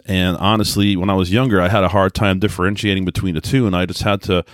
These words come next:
come up with my own little way of remembering it was astronomy by saying astronomy is for me because it's what, you know, I enjoy. Get it? Me and me. See? Little things like that.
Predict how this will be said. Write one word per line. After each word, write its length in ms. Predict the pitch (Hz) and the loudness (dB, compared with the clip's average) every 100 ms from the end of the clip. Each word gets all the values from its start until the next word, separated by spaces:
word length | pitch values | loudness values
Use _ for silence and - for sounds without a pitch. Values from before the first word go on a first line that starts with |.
| - - - _ | -20 -20 -20 _
come 160 | - 135 | -2 0
up 60 | |
with 120 | 117 110 | -2 0
my 100 | 107 | 2
own 200 | 117 113 | 4 4
little 240 | 104 95 | 4 4
way 160 | 113 123 | 4 2
of 120 | 92 | 0
remembering 400 | 98 104 101 95 | 0 0 0 -2
it 40 | |
was 120 | 87 | -4
astronomy 520 | - 110 95 92 117 113 | -6 -4 -2 0 0 0
by 160 | 92 | -2
saying 320 | 90 101 95 | -4 -2 -2
astronomy 800 | 92 - - 110 107 98 135 123 | -4 -8 -2 0 2 2 2 0
is 240 | 107 92 85 | 0 -4 -4
for 180 | - | -6
me 340 | 87 127 90 73 | 0 0 0 -4
because 340 | 92 - 92 82 | -10 -2 -2 -2
it's 220 | 92 - | -10 -6
what, 220 | 90 90 | -2 -2
you 120 | - 92 | -4 -4
know, 220 | 82 78 | -2 -4
I 140 | 80 | -4
enjoy. 300 | 82 87 87 | -4 -2 -2
Get 180 | 80 95 | -2 -2
it? 140 | 104 | -2
Me 220 | 87 98 95 | -2 2 2
and 100 | 101 | 4
me. 240 | 135 127 | 2 0
See? 300 | - 127 123 - _ _ - | -4 -2 -2 -6 _ _ -4
Little 120 | 123 | -2
things 200 | 143 135 | 0 0
like 180 | 120 110 | 0 0
that. 200 | 92 | -2